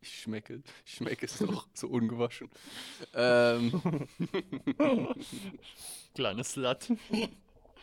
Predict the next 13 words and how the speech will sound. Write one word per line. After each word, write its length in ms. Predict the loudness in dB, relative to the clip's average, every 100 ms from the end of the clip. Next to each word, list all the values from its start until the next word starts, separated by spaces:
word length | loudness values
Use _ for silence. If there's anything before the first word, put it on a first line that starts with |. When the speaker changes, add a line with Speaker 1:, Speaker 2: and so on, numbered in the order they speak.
| -20 -20 -20 -20 -20 _ _ _ _ _ _ _ _ _ _ _ _ _ _ _ _ 4
Speaker 1:
Ähm. 1000 | 10 12 10 8 6 4 2 2 -2 -6 -14 _
Speaker 2:
Ja, 120 | -2 2
was? 280 | 2 2
Ukraine-Krieg, 680 | -6 0 4 4 4 4 4
mein 160 | 4 6
Sohn. 240 | 4 2 -4 _ -14
Du 60 |
bist 120 | -2
ja 60 | 2
Speaker 1:
Ja. 60 | 4
Speaker 2:
sonst 200 | 2 -2
nicht 120 | -4
immer 320 | -2 0 -2